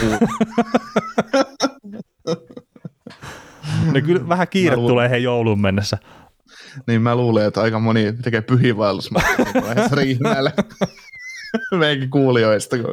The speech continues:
Speaker 1: kuulee, että veli on päällä alas <laughs> torilla.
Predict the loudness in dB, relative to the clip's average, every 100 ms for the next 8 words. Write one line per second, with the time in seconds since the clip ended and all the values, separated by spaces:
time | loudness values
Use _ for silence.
0 | -6 -2 0 0 -4 -8 -4 -2 -2 -4
1 | -12 _ -16 -14 -4 -2 -2 -4 -6 -2
2 | 0 0 0 -2 -2 -4 -4 -6 -4 -2
3 | -2 -4